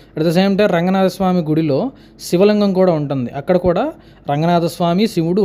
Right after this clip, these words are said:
ఉంటాడు. యాక్చువల్గా రెండు గుళ్ళు అండి, ఒకటి శివాలయం, రెండోది రంగనాథ స్వామి గుడి. ఇక్కడున్న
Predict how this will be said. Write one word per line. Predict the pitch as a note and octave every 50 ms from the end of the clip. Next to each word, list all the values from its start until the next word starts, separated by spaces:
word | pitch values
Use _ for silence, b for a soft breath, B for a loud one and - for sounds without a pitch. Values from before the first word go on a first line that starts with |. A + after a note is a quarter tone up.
| E3+
ఉంటాడు. | D#3 D3 D3+ C3+ C3 C3+
యాక్చువల్గా | C#3+ D3 - F#3 F#3+ F#3+ E3+ D#3
రెండు | D#3 E3 E3 F#3 F3+
గుళ్ళు | F3+ F#3 F3 D3
అండి, | C3+ C3 C#3 F#3 C4+ D4 B B B B B B
ఒకటి | D#3 D3 D#3 E3 D#3+ -
శివాలయం, | D#3+ D3 D#3 D#3+ E3+ F3+ F#3 F#3+ G#3 B3 D#4 - - - _ - - - - - C#3+
రెండోది | D3 D#3+ E3+ F3+ E3+ E3 D#3
రంగనాథ | D3 D3+ E3 D#3+ D#3 D3 -
స్వామి | D#3 D3 C#3 C3+ A#2+
గుడి. | B2+ B2+ C3+ D#3 C#4 - - - - - - - - - - - - -
ఇక్కడున్న | D3 - E3+ F3 F#3 G3